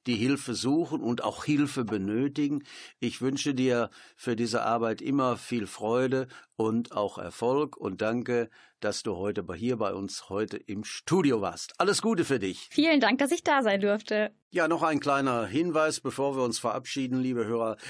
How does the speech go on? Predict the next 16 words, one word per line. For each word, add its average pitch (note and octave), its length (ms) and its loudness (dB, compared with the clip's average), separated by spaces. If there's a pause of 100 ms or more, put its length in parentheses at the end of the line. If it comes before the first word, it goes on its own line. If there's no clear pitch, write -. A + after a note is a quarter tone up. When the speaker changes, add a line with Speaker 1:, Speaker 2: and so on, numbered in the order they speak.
(140)
Speaker 1:
Anregungen G3 680 2
und B2+ 300 0
Kritik - 580 -4
nehmen C3 280 0
wir A2+ 120 0
gerne A2 400 -2
entgegen, B2+ 640 -2
und A2+ 120 -4
zwar B2+ 180 0
auf A#2+ 140 -2
unserer A2+ 260 -2
Seite B2 320 0
bei G2+ 200 -4
Facebook C3+ 640 -4
oder F3+ 540 2
auf - 640 -2